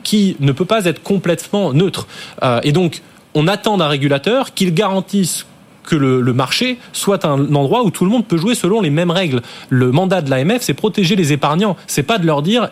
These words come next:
Est-ce que Bitcoin a une utilité sociale ? » Laissez les épargnants décider de ce dont ils veulent investir. Parce que sinon, on se retrouve avec le problème qu'on a actuellement, dans,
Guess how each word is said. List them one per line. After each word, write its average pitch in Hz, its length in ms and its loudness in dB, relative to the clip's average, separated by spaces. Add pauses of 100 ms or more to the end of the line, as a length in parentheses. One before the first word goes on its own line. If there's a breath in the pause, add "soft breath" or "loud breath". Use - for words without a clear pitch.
Est-ce 170 180 -2
que 226 100 -2
Bitcoin 180 380 0
a 147 40 4
une 143 120 4
utilité 143 340 0
sociale ? » 147 420 0 (200 loud breath)
Laissez 220 320 2
les 160 140 2
épargnants 160 340 0
décider 160 340 0
de 165 100 2
ce 156 120 -2
dont 180 160 0
ils 139 180 -2
veulent 147 100 2
investir. 147 440 0 (200 loud breath)
Parce - 140 -2
que 151 80 -2
sinon, 190 240 0
on 208 40 0
se - 80 -6
retrouve 202 340 0
avec 139 320 -2
le 131 120 0
problème 147 300 0
qu'on 131 160 0
a 120 60 2
actuellement, 127 540 0
dans, 113 180 0